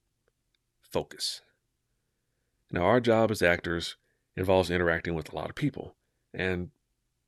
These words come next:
you know, giving them some focus throughout the day.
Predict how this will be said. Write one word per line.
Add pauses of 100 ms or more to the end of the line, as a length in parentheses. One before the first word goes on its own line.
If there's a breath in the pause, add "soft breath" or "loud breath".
(220)
you
know,
giving
them
some
focus (240 soft breath)
throughout
the
day.